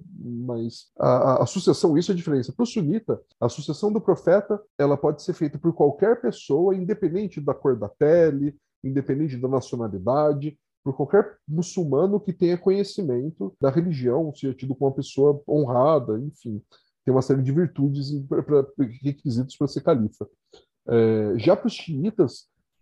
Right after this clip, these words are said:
você deve ser da linhagem sanguínea do profeta Muhammad. Então você tem Ali, que é sobrinho e genro, porque casou com Fátima, que era filha do profeta,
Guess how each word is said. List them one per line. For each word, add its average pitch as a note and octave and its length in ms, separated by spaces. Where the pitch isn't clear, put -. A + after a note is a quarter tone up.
você C#3 360
deve F3 600
ser F3 480
da E3+ 120
linhagem E3 440
sanguínea G3+ 720
do G3 120
profeta F3+ 400
Muhammad. A2 440
Então A2+ 280
você A2+ 300
tem A#2 300
Ali, C#3 520
que B2+ 100
é G#2 880
sobrinho D#3 640
e A2+ 40
genro, C3 540
porque C3 260
casou B2+ 480
com D3+ 180
Fátima, C#3 600
que - 100
era A#2 100
filha D3 320
do A#2 120
profeta, D#3 520